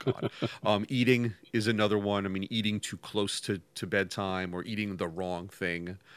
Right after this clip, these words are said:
Speaker 1: Uh, my, my fa-, every time <laughs> I'm with my father and he's like, "Oh yeah, onions don't agree with me," and then he promptly gets extra onions on things. <laughs> Like,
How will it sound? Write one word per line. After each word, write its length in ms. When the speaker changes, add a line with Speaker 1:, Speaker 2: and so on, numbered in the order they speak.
Speaker 1:
Uh, 240
my, 160
my 160
fa-, 200
every 220
time 260
<laughs> 20
I'm 80
with 140
my 120
father 400
and 120
he's 240
like, 260
"Oh 100
yeah, 260
onions 300
don't 180
agree 220
with 180
me," 140
and 100
then 60
he 80
promptly 380
gets 180
extra 320
onions 300
on 120
things. 300
<laughs> 0
Like, 260